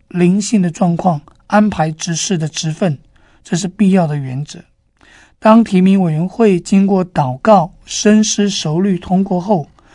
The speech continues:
再经过当事人祷告同意后，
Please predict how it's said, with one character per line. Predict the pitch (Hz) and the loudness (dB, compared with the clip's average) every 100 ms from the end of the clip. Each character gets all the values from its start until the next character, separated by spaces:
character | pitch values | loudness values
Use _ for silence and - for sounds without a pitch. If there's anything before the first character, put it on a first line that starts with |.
| - - _ | -20 -20 _
再 | 214 190 | 0 0
经 | - 202 | 2 0
过 | 196 | 0
当 | 185 233 233 | -2 -2 -2
事 | - 226 | 0 0
人 | 175 160 175 | 2 0 -4
祷 | 139 123 | -8 -8
告 | - 196 | 2 2
同 | 175 170 165 | 2 -2 0
意 | 208 | 2
后， | 196 220 156 | 2 0 -2